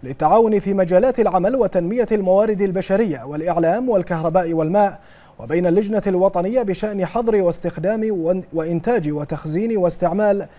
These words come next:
الأسلحة الكيميائية وتدمير تلك الأسلحة بمملكة البحرين، مع لجنة السلع والمواد الخاضعة لرقابة الاستيراد والتصدير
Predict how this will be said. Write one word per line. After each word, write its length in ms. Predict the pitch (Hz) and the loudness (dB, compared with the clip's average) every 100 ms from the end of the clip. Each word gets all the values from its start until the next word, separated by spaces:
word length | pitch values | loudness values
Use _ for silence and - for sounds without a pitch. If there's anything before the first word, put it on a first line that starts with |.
| - - | -20 -10
الأسلحة 540 | 247 247 214 202 190 175 | -6 -4 -2 0 0 0
الكيميائية 720 | 165 139 170 170 180 226 208 - - - - | -2 -2 0 0 0 2 2 0 -8 -20 -14
وتدمير 500 | 131 156 147 202 202 | -8 -4 0 0 2
تلك 260 | 180 196 185 | 0 0 0
الأسلحة 520 | 165 202 190 175 240 | 0 -2 -2 0 0
بمملكة 600 | 214 160 143 185 196 190 | 0 -2 -2 -2 0 0
البحرين، 500 | 180 175 226 208 190 - - - | 0 2 2 2 -2 -8 -20 -8
مع 220 | 208 208 | -2 2
لجنة 320 | 233 277 247 214 | 2 0 -4 -2
السلع 440 | 185 - 185 196 226 | -4 -2 -2 0 2
والمواد 540 | 214 180 160 202 220 | 0 0 0 0 0
الخاضعة 640 | 202 - 214 190 180 208 | -2 -2 -2 0 0 0
لرقابة 500 | 240 180 156 220 196 190 | 0 -2 -2 -2 -2 -2
الاستيراد 540 | 170 156 170 170 214 | -4 -4 -4 -2 -2
والتصدير 640 | 185 170 170 160 220 202 | -2 -2 -4 -4 0 0